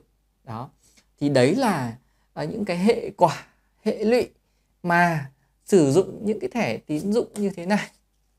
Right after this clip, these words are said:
mà để làm vay, để vay thì làm sao mà, mà mình có thể là,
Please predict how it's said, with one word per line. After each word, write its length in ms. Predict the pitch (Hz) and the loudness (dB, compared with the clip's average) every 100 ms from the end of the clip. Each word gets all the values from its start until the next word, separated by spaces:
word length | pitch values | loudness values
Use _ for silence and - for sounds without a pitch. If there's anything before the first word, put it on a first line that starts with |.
| _ _ _ _ _ - | _ _ _ _ _ -10
mà 140 | 147 | -4
để 180 | 135 120 | -2 -2
làm 240 | 120 120 | -2 -2
vay, 240 | 151 220 202 - _ _ _ _ _ _ _ _ 147 | 2 2 2 -6 _ _ _ _ _ _ _ _ -4
để 120 | 120 | 0
vay 260 | 156 185 180 _ _ _ _ _ _ _ - | 0 -2 -8 _ _ _ _ _ _ _ -14
thì 100 | 147 | -14
làm 240 | 143 135 | -12 -12
sao 380 | 131 196 208 202 | -6 0 2 2
mà, 380 | 170 139 117 123 _ _ _ _ - | 0 -2 -4 -10 _ _ _ _ -12
mà 200 | 120 113 | -10 -8
mình 260 | 120 113 | -8 -8
có 60 | 123 | -10
thể 220 | 147 117 | -10 -12
là, 160 | 107 | -12